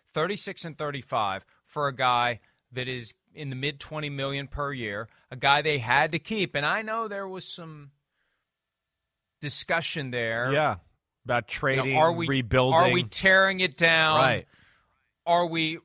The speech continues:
Speaker 1: rebuilding or reloading? What are we doing here? And I think Pete Carroll didn't want to completely abandon ship and start over again. But if you can't get the ball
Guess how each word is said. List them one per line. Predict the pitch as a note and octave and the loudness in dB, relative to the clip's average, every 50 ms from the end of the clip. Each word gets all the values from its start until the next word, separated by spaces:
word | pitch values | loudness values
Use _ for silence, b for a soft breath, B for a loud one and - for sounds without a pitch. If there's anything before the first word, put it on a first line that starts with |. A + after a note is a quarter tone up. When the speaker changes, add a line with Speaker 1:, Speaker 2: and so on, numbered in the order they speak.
| _ _ D#3 | _ _ _
Speaker 1:
rebuilding | D3 D#3 G3 A#3+ B3 F3+ F#3+ G#3 G#3 G#3 G#3 G3 G3+ G3 G3 G3 F#3+ F#3+ F#3+ F#3 D#3 - | -10 -6 -6 -6 -4 0 2 2 4 4 2 2 0 0 -2 -2 -4 -6 -8 -14 -16 -12
or | D#3 E3+ D#3+ D#3 D#3 D3+ D3+ D3 | -8 -4 -2 0 0 0 0 -2
reloading? | C3+ C#3+ D#3+ D#3+ D#3 D#3 D3+ D3+ D3 D3 D3 D3 C#3+ C#3+ C#3 C#3 | -6 -10 -10 -8 -8 -4 0 0 2 2 0 -2 -2 -4 -6 -6
What | C3+ C#3+ D#3+ E3+ | -6 -6 -6 -6
are | E3 | -6
we | D#3 D3+ | -10 -10
doing | B2+ C3 D3 D3 D3 D3 C#3 | -8 -8 -8 -8 -8 -8 -8
here? | C3 C3 C3+ C3+ C3+ C3+ C3+ C3+ | -8 -6 -6 -6 -4 -4 -4 -4
And | C3 C3 | -2 -4
I | C3+ | -4
think | C3 C#3+ C3 A#2 _ | -4 -6 -8 -10 _
Pete | - D#3+ D3+ - _ | -12 -14 -14 -14 _
Carroll | - D#3 D#3 D3+ D3 C#3 C3+ B2+ - _ _ _ _ _ _ _ _ _ _ _ _ _ _ _ _ _ _ _ C3 | -4 -2 0 2 2 2 2 0 -4 _ _ _ _ _ _ _ _ _ _ _ _ _ _ _ _ _ _ _ -6
didn't | - F#3 F#3 E3+ F#3 F3+ D#3+ | 0 0 0 0 -2 -10 -6
want | D3+ D#3+ E3 E3 | -2 0 2 2
to | E3 | 0
completely | - - C#3+ B2+ - C3 D#3 E3 C#3+ D3 C#3 | 0 -4 -8 -8 -6 -6 -6 -6 -4 -2 -2
abandon | C3 A#2 - C#3+ C#3+ D3 D3 C#3 C3 B2+ A#2 | -2 0 0 0 2 2 0 -2 -4 -8 -8
ship | G#2 - - - - F3 D3+ B2 - - - _ _ _ _ _ _ _ | -6 -4 -4 -2 0 0 0 -2 -4 -8 -18 _ _ _ _ _ _ _
and | D3 C#3 B2 | -10 -8 -6
start | - - - - D3+ C3+ B2+ C3 | -8 -6 -2 0 0 2 2 2
over | D#3+ G3+ G#3+ F3+ D#3+ C#3+ C3+ | 2 2 2 2 2 2 0
again. | B2+ A2+ B2 A#2 A#2 A#2 A#2 A2+ A2+ G#2+ _ _ _ _ _ _ _ _ _ _ _ | 0 0 -2 -2 -2 -2 -4 -6 -8 -12 _ _ _ _ _ _ _ _ _ _ _
But | F#3 F#3 F#3 | 2 2 4
if | F#3 E3 - - | 2 -2 -2 -4
you | F3+ - | -8 -8
can't | - _ - - E3+ E3 F3+ G3+ G#3+ - F#3 | -8 _ -4 0 2 2 2 2 0 -2 -2
get | D3+ F3 F3+ F3+ - | 0 0 0 0 0
the | - G3+ | -6 -6
ball | D#3+ D3+ D#3+ D3+ D3 C#3 C#3+ D3+ C#3+ | 0 2 4 6 6 6 4 2 -2